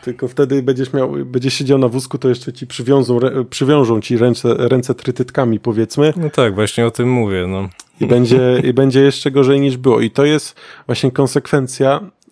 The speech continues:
Speaker 1: aby zagrożenie, jakie płynie z tym, kiedy deweloper sam nie wie dokładnie, czego chce i powiedzmy jest takie bujanie się w tą czy w tą stronę. To też jest, może się powiedzmy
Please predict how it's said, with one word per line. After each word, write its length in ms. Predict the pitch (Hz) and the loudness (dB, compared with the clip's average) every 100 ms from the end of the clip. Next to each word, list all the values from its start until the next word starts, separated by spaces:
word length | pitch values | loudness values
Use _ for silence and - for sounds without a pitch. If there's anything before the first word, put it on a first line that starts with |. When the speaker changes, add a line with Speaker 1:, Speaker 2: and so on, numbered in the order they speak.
| - | -6
Speaker 1:
aby 220 | 113 107 | -4 -2
zagrożenie, 500 | 117 123 123 147 143 | 0 2 2 4 2
jakie 240 | 127 127 | 0 -4
płynie 360 | 127 135 131 131 | -4 0 0 0
z 120 | - | -4
tym, 200 | - 139 | -4 -2
kiedy 380 | 135 123 131 127 127 - - _ | -2 2 2 2 -2 -20 -20 _
deweloper 560 | - 123 139 139 - 123 | -2 0 2 2 0 -4
sam 380 | - 135 131 131 | -2 0 0 2
nie 120 | 135 | 2
wie 140 | 131 | 2
dokładnie, 440 | 123 120 131 131 127 | 0 0 0 0 -2
czego 260 | 127 117 | -2 -2
chce 260 | 120 - 135 | -2 0 0
i 60 | 123 | 2
powiedzmy 540 | 123 120 123 123 120 | 0 -2 0 0 0
jest 220 | 120 117 | -2 -4
takie 200 | - 127 | -6 -6
bujanie 480 | 107 123 127 123 110 | 0 2 2 2 -2
się 180 | - 110 | -6 -8
w 60 | |
tą 220 | - 123 120 | -4 -2 -2
czy 120 | 113 | -6
w 40 | |
tą 160 | - 117 | -6 -6
stronę. 380 | - 143 123 104 | -2 -2 0 -2
To 100 | - | -2
też 220 | 117 - | -4 -2
jest, 160 | 117 - - - | -4 -6 -18 -8
może 180 | 120 107 | -2 0
się 120 | 110 117 | 0 -2
powiedzmy 480 | 120 113 - 123 | 0 0 2 0